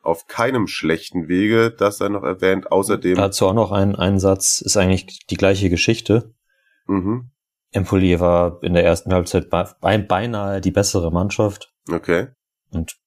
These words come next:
Speaker 2: belohnt sich halt dann für diverse Chancen, die Mancuso und, äh, Cutrone unter anderem hatten, Pinamonti dann auch in der zweiten noch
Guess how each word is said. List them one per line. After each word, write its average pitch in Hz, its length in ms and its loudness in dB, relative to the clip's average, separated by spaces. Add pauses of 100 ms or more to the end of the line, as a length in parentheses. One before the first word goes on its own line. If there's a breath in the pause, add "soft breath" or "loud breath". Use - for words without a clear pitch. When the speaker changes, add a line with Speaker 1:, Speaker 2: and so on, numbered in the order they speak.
Speaker 2:
belohnt 87 360 2
sich - 240 -2
halt 82 200 0
dann 78 100 -2
für - 160 -8
diverse 85 460 0
Chancen, 82 420 -2
die 78 120 -2
Mancuso 80 800 0
und, 78 480 -6 (720 loud breath)
äh, 73 340 -2
Cutrone 80 1160 0 (440)
unter 95 260 -2
anderem 82 360 0
hatten, 85 260 -2
Pinamonti 85 540 0
dann 82 160 0
auch 85 160 -2
in 82 60 -6
der 80 100 0
zweiten 80 440 -2
noch 78 440 -2